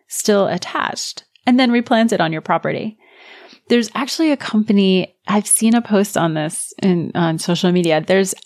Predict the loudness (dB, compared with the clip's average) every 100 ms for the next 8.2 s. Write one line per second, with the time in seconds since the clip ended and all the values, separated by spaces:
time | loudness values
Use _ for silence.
0 | -6 -4 -2 0 0 0 0 2 4 2
1 | 0 -4 -4 -2 -2 -2 -2 0 0 -2
2 | -10 -20 -20 _ -4 -2 0 -2 0 2
3 | 4 2 2 2 4 2 0 0 2 4
4 | 2 0 0 2 2 -2 -2 -2 -2 0
5 | 0 2 2 2 0 0 -2 0 2 2
6 | 2 0 -4 -4 -4 -2 -2 -2 -4 -6
7 | -2 2 4 2 0 0 -2 -6 0 2
8 | 2